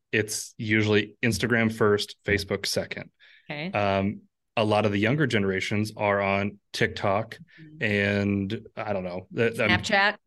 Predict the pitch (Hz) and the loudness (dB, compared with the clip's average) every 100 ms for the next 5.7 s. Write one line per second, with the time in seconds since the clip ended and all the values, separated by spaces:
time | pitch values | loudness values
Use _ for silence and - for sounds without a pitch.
0 | - - - - - 131 123 120 98 90 | -18 -16 -8 -4 0 0 0 0 0 2
1 | 113 107 104 104 110 104 - 123 117 107 | 2 2 2 2 0 0 0 0 0 -4
2 | 92 92 107 104 101 98 - - _ - | -4 -2 2 4 2 -2 -16 -20 _ -4
3 | 123 139 139 120 117 127 123 117 117 113 | -2 0 2 2 4 2 2 2 4 2
4 | 101 - 107 95 110 104 - 92 87 101 | 0 -2 -4 0 -2 -2 -6 -8 -4 0
5 | 98 110 - _ _ 147 156 | 0 -2 -8 _ _ -14 -10